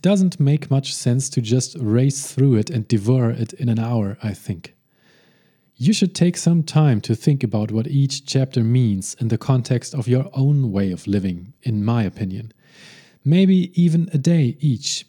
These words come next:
if you have the patience. The different chapters are advertised on the book cover as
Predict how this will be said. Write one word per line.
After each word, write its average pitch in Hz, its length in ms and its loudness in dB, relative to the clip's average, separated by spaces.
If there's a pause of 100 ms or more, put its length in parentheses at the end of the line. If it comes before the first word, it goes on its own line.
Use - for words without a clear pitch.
(100)
if 131 200 -2
you 117 60 4
have 113 180 -2
the 113 80 -2
patience. - 640 -4 (1080)
The 139 140 0
different 202 400 0
chapters 151 560 -2
are 120 160 -4
advertised 127 720 -2
on 120 100 0
the 113 60 -2
book 135 240 -2
cover 117 420 -2
as 117 340 -4